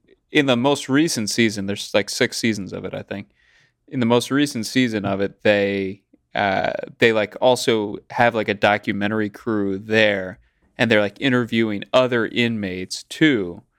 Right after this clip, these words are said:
in addition to the people who are the plants. So they, they're, like, pretending they're doing a regular prison documentary,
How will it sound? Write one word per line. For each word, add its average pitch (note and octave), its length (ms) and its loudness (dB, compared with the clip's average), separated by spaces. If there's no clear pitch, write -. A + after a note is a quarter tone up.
in C3+ 120 4
addition A#2+ 400 0
to A#2+ 100 -4
the G2+ 120 -4
people G#2+ 320 -2
who A2+ 160 0
are G2+ 120 0
the F2+ 100 -12
plants. F#2+ 500 -4
So G#2 180 0
they, - 720 -4
they're, A2 100 4
like, G#2 160 0
pretending A#2 400 0
they're G#2 140 -2
doing G#2 260 -2
a G2+ 60 -2
regular G#2+ 420 0
prison B2 380 -2
documentary, F#2+ 760 -4